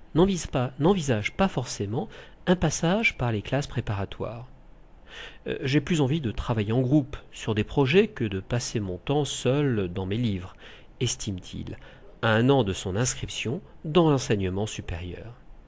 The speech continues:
Lui qui voit jusqu'à Andromède, euh, n'a pas peur d'envisager une université à l'étranger. En attendant, il travaille son piano trois heures par jour et va commencer à préparer le concours général en français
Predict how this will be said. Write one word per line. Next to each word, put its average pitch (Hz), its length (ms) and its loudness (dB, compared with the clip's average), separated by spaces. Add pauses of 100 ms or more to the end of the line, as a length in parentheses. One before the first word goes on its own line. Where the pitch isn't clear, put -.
(680)
Lui 196 220 6
qui - 180 -2
voit 143 300 2
jusqu'à 98 540 -4 (200)
Andromède, 139 720 2 (360)
euh, 127 80 -4
n'a 123 180 2
pas 135 140 0
peur 180 240 4
d'envisager 107 760 0
une 107 220 0
université 104 800 0 (180)
à - 80 -6
l'étranger. 101 540 -4 (1160)
En 143 140 6
attendant, 135 480 4 (600)
il 214 100 4
travaille 117 340 4
son 117 180 -2
piano 107 400 -4 (280)
trois 247 260 4
heures 185 100 6
par 107 200 2
jour 117 340 -2
et 147 60 4
va 120 120 2
commencer 165 480 2
à 90 60 0
préparer 120 480 0
le 90 80 -2
concours 127 360 0
général 98 440 0
en 80 80 -8
français - 500 -2